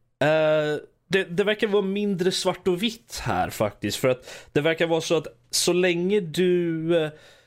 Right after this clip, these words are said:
eh, det, det kommer utifrån när man, när man gör saker som är mot ens natur,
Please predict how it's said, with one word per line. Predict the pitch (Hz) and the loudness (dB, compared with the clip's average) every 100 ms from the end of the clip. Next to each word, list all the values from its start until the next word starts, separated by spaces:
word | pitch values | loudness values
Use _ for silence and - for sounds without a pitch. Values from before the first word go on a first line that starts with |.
| _ _ 131 | _ _ 0
eh, | 139 139 143 151 | 2 2 0 -4
det, | 156 151 170 | -2 0 0
det | 170 | 0
kommer | 180 - 208 196 190 | -2 0 0 2 2
utifrån | 170 127 - - 160 151 143 131 | 2 0 0 2 2 2 2 0
när | 131 | 0
man, | 127 127 123 123 | 0 0 0 -2
när | 110 127 | -2 0
man | 131 131 | 0 2
gör | 135 | 0
saker | 131 135 120 | 0 -2 -2
som | 123 123 117 | -2 0 2
är | 117 110 | 2 0
mot | 113 131 143 123 - | 0 2 2 0 -2
ens | 123 - | -2 0
natur, | 127 117 - 160 95 78 80 110 | -4 -4 0 0 -2 -10 -10 -10